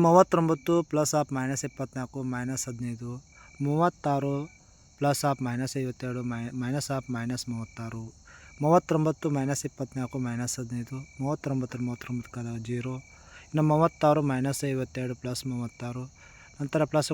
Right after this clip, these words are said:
ಕುಡಿಸಿದಾಗ ಎಪ್ಪತ್ತೆರಡು ಆಗ್ತದೆ. ಎಪ್ಪತ್ತೆರಡರಲ್ಲಿ ಐವತ್ತೆರಡು ಕಾದಾಗ ಇಪ್ಪತ್ತು, ಅಂದ್ರೆ ಜೀರೋ ಇಪ್ಪತ್ತಕ್ಕಿಂತ ದೊಡ್ಡದಿರೋದ್ರಿಂದ ಈ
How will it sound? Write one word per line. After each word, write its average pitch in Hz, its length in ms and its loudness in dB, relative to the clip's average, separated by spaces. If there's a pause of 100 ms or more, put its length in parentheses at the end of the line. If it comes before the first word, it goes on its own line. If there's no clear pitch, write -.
ಕುಡಿಸಿದಾಗ 143 400 -2
ಎಪ್ಪತ್ತೆರಡು 131 460 -2
ಆಗ್ತದೆ. 127 340 -8
ಎಪ್ಪತ್ತೆರಡರಲ್ಲಿ 123 560 -6
ಐವತ್ತೆರಡು 120 380 -6
ಕಾದಾಗ 127 200 -4
ಇಪ್ಪತ್ತು, - 400 -12
ಅಂದ್ರೆ 135 200 -6 (100)
ಜೀರೋ 135 180 -2 (120)
ಇಪ್ಪತ್ತಕ್ಕಿಂತ 120 520 -12
ದೊಡ್ಡದಿರೋದ್ರಿಂದ 120 720 -2 (160)
ಈ - 20 -8